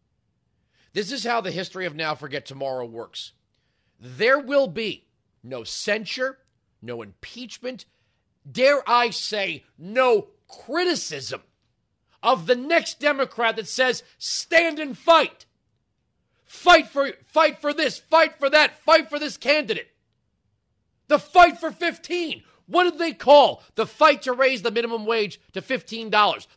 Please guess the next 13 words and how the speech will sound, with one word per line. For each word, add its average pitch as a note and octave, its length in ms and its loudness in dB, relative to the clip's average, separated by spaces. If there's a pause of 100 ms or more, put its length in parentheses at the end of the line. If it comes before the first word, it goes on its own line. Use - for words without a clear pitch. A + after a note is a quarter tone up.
The G#3+ 100 -2
fight C#4 500 0
for B3 100 -2
fifteen. G3+ 600 -4 (180)
So - 180 -6
now D4 360 4
using C#4 400 -4
the C4 80 2
word A#3+ 260 0 (140)
fight - 680 0 (840)
in A#3+ 160 -4
political C#4+ 640 -2
context A#3+ 600 0